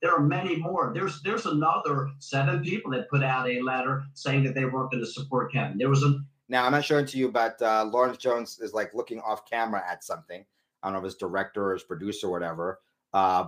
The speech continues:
Speaker 2: but he's getting his, uh, he's getting his arse handed to him, uh, by fax. Now, of course, the five G O P holdouts that have been very vocal are Representative,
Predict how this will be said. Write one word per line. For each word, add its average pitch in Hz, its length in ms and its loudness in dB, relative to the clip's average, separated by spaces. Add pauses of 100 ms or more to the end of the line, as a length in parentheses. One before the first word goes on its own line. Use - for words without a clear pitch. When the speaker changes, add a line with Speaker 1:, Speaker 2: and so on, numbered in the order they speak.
Speaker 2:
but 110 120 4
he's 110 180 -2
getting 120 340 4
his, 104 400 0
uh, 101 140 4
he's 98 180 0
getting 120 200 4
his 107 180 -4
arse 104 340 4
handed 107 260 -2
to 92 100 -4
him, 85 280 -8 (340)
uh, 92 200 4
by 90 240 0
fax. - 640 0 (320)
Now, 131 140 10
of - 80 4
course, 143 240 10
the 143 100 6
five 139 540 10
G 135 160 4
O 135 80 6
P 131 140 2
holdouts 123 560 6
that 110 100 2
have 101 80 -2
been 104 180 0
very 117 220 4
vocal 107 640 2 (340)
are 107 320 8
Representative, 117 720 2